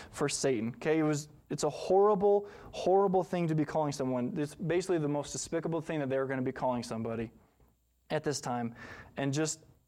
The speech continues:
understand that this is what the Jews called Jesus. This is what they attributed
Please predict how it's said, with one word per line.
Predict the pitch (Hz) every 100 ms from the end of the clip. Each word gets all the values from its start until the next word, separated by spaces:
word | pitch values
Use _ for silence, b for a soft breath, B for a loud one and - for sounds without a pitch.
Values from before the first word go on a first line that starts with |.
| _ _ _ _ _ _ _ _ _ _ _ 147
understand | 175 208 180 - 175 165
that | 143 131
this | 170
is | 202
what | 185 165
the | 151
Jews | 139 151 151 139 - B B
called | - 147 139 127
Jesus. | 127 113 107
This | - 147
is | 175
what | 165 160
they | 151
attributed | 135 - 147 131 117 110